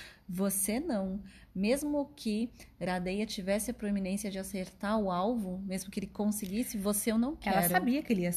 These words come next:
Speaker 2: acertar.
Speaker 1: sabia que ele podia, né? Todo mundo
Speaker 2: Quando
Speaker 1: sabia.
Speaker 2: vi-, quando viu toda a destreza dele ali,
Speaker 1: O
Speaker 2: ela já
Speaker 1: quanto
Speaker 2: viu
Speaker 1: ele
Speaker 2: que
Speaker 1: era equivalente a Arjuna. Mas
Speaker 2: Mas ele não era Arjuna,
Speaker 1: ele
Speaker 2: ele
Speaker 1: não
Speaker 2: era
Speaker 1: era
Speaker 2: Radeya.
Speaker 1: Arjuna, ele não tinha Conte.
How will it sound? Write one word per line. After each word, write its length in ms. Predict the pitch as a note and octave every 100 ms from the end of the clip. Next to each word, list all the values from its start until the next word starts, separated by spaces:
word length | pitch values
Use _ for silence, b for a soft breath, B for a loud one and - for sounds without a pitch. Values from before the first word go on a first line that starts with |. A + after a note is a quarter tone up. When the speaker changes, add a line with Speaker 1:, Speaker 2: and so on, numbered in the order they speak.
| F3+
Speaker 2:
acertar. 240 | F3 F3+
Speaker 1:
sabia 260 | D#3+ G#3+ A#3
que 120 | A3
ele 60 | E3+
podia, 460 | F3 D#3+ E3+ E3+ F3+
né? 140 | F3+ F#3
Todo 180 | A3
mundo 120 | A3 G3
Speaker 2:
Quando 100 | F#3+
Speaker 1:
sabia. 300 | F3 G#3+ A#3+
Speaker 2:
vi-, 40 | -
quando 260 | G#3+ A3
viu 340 | F#3+ E3+ G#3 A#3+
toda 340 | A#3 A3 A3+
a 20 |
destreza 800 | G3 G3 G3 - F#3 F#3+ A3 G#3
dele 360 | F3+ F3 F3 F#3+
ali, 320 | F3+ E3+ F#3
Speaker 1:
O 100 | D4
Speaker 2:
ela 120 | F#4 E4
já 40 |
Speaker 1:
quanto 400 | D4 - C#4+ G3+
Speaker 2:
viu 120 | G3+
Speaker 1:
ele 120 | C#4+ C#4
Speaker 2:
que 80 | C#4+
Speaker 1:
era 340 | C4 C4 C#4+ -
equivalente 1160 | C#4 - C#4 D4+ D4+ B3+ C4 C#4+ - - C4 - b b
a 60 | - C4+ A#3+
Arjuna. 460 | A3 G#3 G3+ G3 G3 B B -
Mas 220 | A3 F#3+
Speaker 2:
Mas 140 | G#3
ele 180 | G3+ F3+
não 180 | G3+ G#3
era 300 | D#3+ E3 D#3+
Arjuna, 320 | - - F3 E3+
Speaker 1:
ele 80 | G#3
Speaker 2:
ele 120 | F#3
Speaker 1:
não 40 | E3+
Speaker 2:
era 80 | F3
Speaker 1:
era 140 | E3
Speaker 2:
Radeya. 180 | E3+ E3+ D#3+
Speaker 1:
Arjuna, 360 | D3+ D#3+ D#3+ E3
ele 160 | G#3
não 140 | F#3+ F#3
tinha 320 | - F3 E3
Conte. 560 | - E3+ E3+ - -